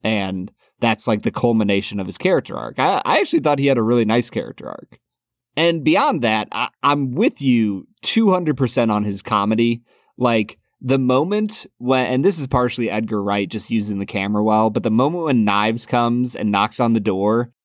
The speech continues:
and, uh, his roommate Wallace goes to answer it, and he, like, kinda moves the camera with the doorway to put Michael Cera out of the picture. <laughs> And then he jumps through the window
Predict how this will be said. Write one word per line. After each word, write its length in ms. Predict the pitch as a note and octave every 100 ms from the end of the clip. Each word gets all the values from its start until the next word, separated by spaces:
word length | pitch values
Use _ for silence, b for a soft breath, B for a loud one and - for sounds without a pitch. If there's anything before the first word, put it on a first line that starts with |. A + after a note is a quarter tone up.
| _ _ _ _
and, 640 | B2 A#2+ A2+ G#2+ G#2 G#2 - _ -
uh, 360 | A2 G#2 G2 A#2
his 260 | B2 G2
roommate 440 | G#2+ C#3+ C3 G#2+ F2
Wallace 440 | G#2+ A2 B2 -
goes 260 | C3 A#2+ B2+
to 100 | B2
answer 400 | B2 A#2 C3 B2+
it, 220 | B2+ -
and 140 | A#2 A2+
he, 80 |
like, 240 | A2 G#2 -
kinda 240 | F3 F#3+
moves 380 | A#2+ A#2+ B2+ B2
the 100 | A2+
camera 520 | - A2 A2 A2+ A2+
with 340 | G2 A2+ - B2
the 80 |
doorway 800 | G#2 G#2 G2 G#2 A2 A2 A2 A#2 _ _ _ -
to 380 | - A#2+ G#2+ G#2
put 340 | - C3 B2
Michael 360 | A2 A2 A2+ A2+
Cera 300 | - A2 G#2+
out 200 | F2+ G#2+
of 60 | G#2+
the 60 |
picture. 560 | - A2+ - D#3 E3+ -
<laughs> 60 | _ _ _ _ _ -
And 140 | B3+
then 120 | G3 D4
he 120 | C#4+ C4
jumps 560 | B2 C#3+ D#3+ - -
through 240 | - E3+ F3+
the 120 | D#3+
window 640 | B2+ B2+ C#3 D#3+ E3+ -